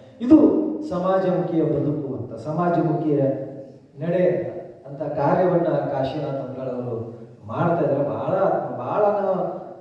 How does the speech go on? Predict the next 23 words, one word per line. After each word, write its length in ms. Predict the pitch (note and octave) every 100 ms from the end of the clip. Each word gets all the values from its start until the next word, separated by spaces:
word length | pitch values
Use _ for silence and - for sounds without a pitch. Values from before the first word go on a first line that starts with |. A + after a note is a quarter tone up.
| D3
ಮೂವತ್ನಾಲ್ಕು 580 | E3+ F3 E3 E3 E3+ D#3
ವರ್ಷದಿಂದ 320 | - D#3 D3+
ಅವ್ರು 220 | C#3+ C#3
ನೋಡ್ಕೊತ 340 | C3+ C3+ C3+
ಬಂದಿದ್ದಾರೆ. 380 | C3 B2 A#2 A#2
ಅವ್ರು 220 | B2 C3
ಯಾವಾಗ 420 | - C#3 D3+ D#3 -
ಹೇಗಿದ್ರು 480 | G3+ F3+ E3+ E3+
ಈಗಲೂ 320 | D#3 F3 F#3 F3+
ಹಾಗೇ 360 | - B2+ D#3
ಇದ್ದಾರೆ. 580 | C3+ - - - - - - _ _ _ -
ಅಂಥ 160 | C#3 F3
ಒಂದು 260 | F#3+ F3
ಸರಳ 300 | C#3 C#3+ D#3+
ಸಜ್ಜನಿಕೆ 560 | E3+ D#3+ D3+ D3 D3 C#3+
ಇರುವಂಥ, 360 | C3+ C3 B2+ C3 B2 A#2 A#2 - - - - - -
ಆ, 120 | B2
ಹಿರಿಯರು 760 | D#3 E3+ G3+ E3+ - C#3 - -
ಈ 220 | E3+ G3
ಮಹಾಮನೆಯ, 600 | F3 D3 D#3 D3+ D3+ D3 D3 C3+ - - - - - -
ಆ, 80 | C3+ C3 B2+ C3 C#3+
ಏನು 220 | D3+ D3
ಒಬ್ಬ 300 | C#3 C3+